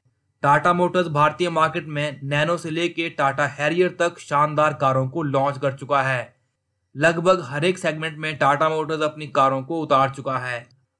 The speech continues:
अब बचता है तो सिर्फ एक सेडान कार का सेगमेंट। जी हाँ दोस्तों, टाटा मोटर्स की भारत में अभी तक कोई सेडान कार नहीं है,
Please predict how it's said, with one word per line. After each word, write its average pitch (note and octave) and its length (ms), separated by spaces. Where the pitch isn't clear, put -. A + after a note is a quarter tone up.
अब D3 160
बचता D3+ 360
है E3 220
तो D#3+ 180
सिर्फ F#3+ 320
एक E3+ 300
सेडान D#3 400
कार D#3+ 220
का D3 120
सेगमेंट। B2+ 460
जी B2+ 220
हाँ C#3+ 140
दोस्तों, C3+ 420
टाटा C#3 300
मोटर्स D3+ 360
की D#3 200
भारत C#3 300
में D3+ 140
अभी C#3 260
तक C3+ 220
कोई C#3+ 160
सेडान C3+ 380
कार C3+ 220
नहीं C#3+ 280
है, D3 160